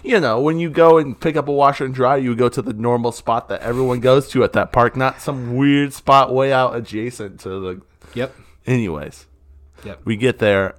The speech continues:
Speaker 1: and we pull into the driveway and there's a bunch of cars, no one around. And then it dawns on me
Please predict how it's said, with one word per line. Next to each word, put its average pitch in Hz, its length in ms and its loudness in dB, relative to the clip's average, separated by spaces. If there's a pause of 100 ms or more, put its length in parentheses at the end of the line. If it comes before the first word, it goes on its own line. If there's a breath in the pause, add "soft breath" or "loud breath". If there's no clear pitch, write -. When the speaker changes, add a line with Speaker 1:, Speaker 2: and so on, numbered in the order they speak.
Speaker 1:
and 101 280 -6
we 98 80 -6
pull 110 300 -4
into 98 180 -8
the 95 100 -8
driveway 90 360 -4
and 85 80 -8
there's 85 140 -10
a 95 40 -8
bunch 123 240 -4
of - 80 -12
cars, 98 420 -2
no 107 280 -2
one 101 160 -2
around. 85 500 -4 (380 soft breath)
And 101 180 -4
then 95 80 -4
it 80 120 -8
dawns 80 320 -6
on 80 160 -10
me 78 260 -14